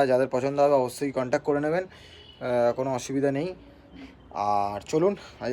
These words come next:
সারাদিন কী করি, পায়রাকে কি কি করব, সব আপনাদেরকে দেখাবো। তো চলুন পুরোটাই শেয়ার করবো আপনাদের সঙ্গে।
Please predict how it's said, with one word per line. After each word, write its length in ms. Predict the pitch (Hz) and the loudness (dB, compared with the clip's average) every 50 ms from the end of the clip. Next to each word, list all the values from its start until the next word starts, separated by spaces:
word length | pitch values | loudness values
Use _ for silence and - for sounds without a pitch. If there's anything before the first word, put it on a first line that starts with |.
| 123 - | -4 0
সারাদিন 260 | 131 120 123 127 135 127 - | 0 0 0 0 -2 -6 -6
কী 60 | 147 131 - | -8 -4 0
করি, 140 | 135 135 143 135 | 0 0 0 0
পায়রাকে 360 | 123 117 117 117 117 113 123 127 123 - - - - - - - - - | 0 0 0 0 -2 -2 -4 -6 -8 -10 -16 -20 -20 -20 -20 -20 -14 -10
কি 80 | - 135 123 | -10 -8 -6
কি 100 | 131 127 127 120 - - - - - - - - 139 | -4 -6 -6 -6 -8 -14 -20 -20 -20 -20 -8 -2 0
করব, 180 | 139 135 139 170 175 170 - - - - - | 0 0 0 -2 -4 -6 -10 -16 -18 -10 -6
সব 100 | - 127 117 113 | -4 -2 -2 -2
আপনাদেরকে 340 | - 123 117 113 117 117 120 113 | -4 -6 -8 -8 -6 -4 -4 -4
দেখাবো। 280 | 107 104 120 123 135 156 175 - - - - - - - - - - - - | -4 -2 -2 -2 -2 -4 -6 -8 -14 -20 -20 -20 -20 -20 -20 -20 -20 -20 -20
তো 60 | - - | -14 -10
চলুন 200 | - 127 131 170 175 - | -8 -8 -8 -8 -6 -4
পুরোটাই 300 | 135 127 123 127 127 120 | -2 -2 0 -2 -2 -4
শেয়ার 160 | 123 120 110 110 - | -4 -4 -6 -4 -4
করবো 140 | 113 104 104 98 | -6 -6 -6 -6
আপনাদের 260 | 113 107 98 92 - - | -10 -12 -16 -14 -16 -16
সঙ্গে। 220 | 107 101 101 113 | -16 -18 -18 -20